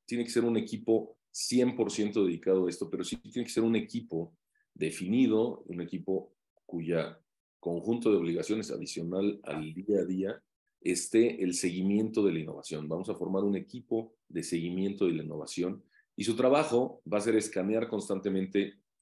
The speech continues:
ese horizonte, buscando amenazas y oportunidades que no esperamos.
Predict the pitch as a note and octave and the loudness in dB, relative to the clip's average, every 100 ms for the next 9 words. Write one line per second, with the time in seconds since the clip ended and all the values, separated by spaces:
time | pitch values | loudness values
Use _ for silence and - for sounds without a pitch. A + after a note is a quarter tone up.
0 | _ F#2 - G#2 F#2+ - G2 F2+ E2 D#2+ | _ -6 4 4 4 2 0 0 -2 -6
1 | D#2+ _ _ - - - G2 G2 F2+ F2+ | -6 _ _ -16 -10 -2 2 2 2 2
2 | G2+ G#2 G2+ F#2 E2+ E2+ E2 E2+ F2 F#2 | 0 0 0 -2 -2 -6 -4 -2 0 0
3 | F#2+ - - - D#2 E2+ G2+ - E2+ D#2 | 0 -4 -12 -10 -4 -2 -2 0 0 -2
4 | D2 - | -6 -16